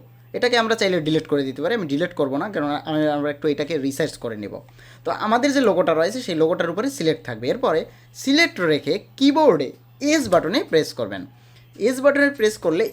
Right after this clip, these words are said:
স্কেল অপশনটা আসবে। ওকে, so এখান থেকে আমরা এটাকে বড় বা ছোট করে নেব। তো আমি যেটা করব, আমরা ওই পিছনের যে লোগোটা ওইটার সমান সমান মোটামুটি করে নেব, আমাদের লোগোটা করে নিচ্ছি। এই করা হয়ে গেলে নিচের এইটাকে হয় চোক অফ করে দিব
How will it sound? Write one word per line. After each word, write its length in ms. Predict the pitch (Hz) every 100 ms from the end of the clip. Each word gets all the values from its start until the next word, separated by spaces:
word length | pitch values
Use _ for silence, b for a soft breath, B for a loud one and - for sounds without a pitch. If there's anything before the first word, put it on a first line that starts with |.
| -
স্কেল 360 | 208 - 269 277
অপশনটা 380 | 208 - 143 117
আসবে। 320 | 107 113 -
ওকে, 220 | - - 330 - B B -
so 60 | 185
এখান 300 | 196 269 277
থেকে 200 | 285 269
আমরা 220 | 202 175
এটাকে 320 | 156 165 269 269
বড় 300 | 147 147 160
বা 100 | 143
ছোট 180 | 135 120
করে 200 | 113 110
নেব। 200 | 101 95 - B -
তো 60 | -
আমি 260 | 170 214 262
যেটা 180 | 277
করব, 300 | 233 190 151
আমরা 380 | 208 - 165 185
ওই 100 | 175 175 - -
পিছনের 460 | 220 269 277 311
যে 80 | 285
লোগোটা 380 | 233 165 185 -
ওইটার 400 | 247 202 233 240
সমান 800 | 240 - - 220 220 226 233 240
সমান 280 | 226 185 175
মোটামুটি 440 | 160 147 143 135
করে 220 | 123 113
নেব, 200 | 104 92 - b b b
আমাদের 220 | 143 147
লোগোটা 280 | 143 151 311
করে 220 | - 143
নিচ্ছি। 260 | 107 - - B B B -
এই 280 | 247 294
করা 260 | 285 214 240
হয়ে 220 | 214 247
গেলে 340 | 240 165 214 262
নিচের 480 | 170 233 - 302
এইটাকে 460 | 247 170 135 - 370 - - - -
হয় 220 | 143 160
চোক 340 | 160 170 180
অফ 80 | 220
করে 300 | 220 247 247
দিব 240 | 262 277